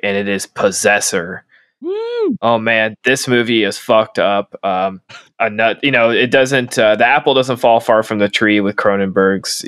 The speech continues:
Speaker 1: He's got another body horror movie. Um, this one, uh,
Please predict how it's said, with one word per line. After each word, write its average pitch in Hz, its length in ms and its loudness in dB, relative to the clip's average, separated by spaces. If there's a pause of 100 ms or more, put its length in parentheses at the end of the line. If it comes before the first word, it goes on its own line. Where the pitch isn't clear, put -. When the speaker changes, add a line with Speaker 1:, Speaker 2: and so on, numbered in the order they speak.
Speaker 1:
He's 104 380 0
got 101 160 2
another 98 400 0
body 95 360 0
horror 98 360 2
movie. 95 560 -2 (680)
Um, 85 400 -8
this 104 240 -2
one, 101 460 0 (580)
uh, 53 380 -8